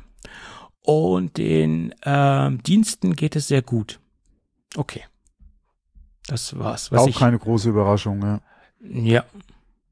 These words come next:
Speaker 1: Deswegen hofft ja der Mark Gurman, oder er sagt ja auch, dass im März neue iPad-Modelle vorgestellt werden.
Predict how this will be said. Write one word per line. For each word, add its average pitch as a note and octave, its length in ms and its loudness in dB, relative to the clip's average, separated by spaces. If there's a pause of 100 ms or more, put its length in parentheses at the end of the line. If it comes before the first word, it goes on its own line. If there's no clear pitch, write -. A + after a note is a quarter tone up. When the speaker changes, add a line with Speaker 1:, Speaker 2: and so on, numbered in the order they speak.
(680)
Speaker 1:
Deswegen B2+ 480 -2
hofft C#3 320 -4
ja C3 120 -2
der A#2 120 -2
Mark A#2 360 -4
Gurman, D#3+ 540 4
oder B2 180 0
er A#2+ 120 2
sagt A2 320 -4
ja - 140 -2
auch, F3 220 -2
dass - 440 -6
im A#2 600 -2
März B2 560 2
neue C3+ 220 2
iPad-Modelle D#3 600 -2
vorgestellt F3 540 -8
werden. G3+ 340 -2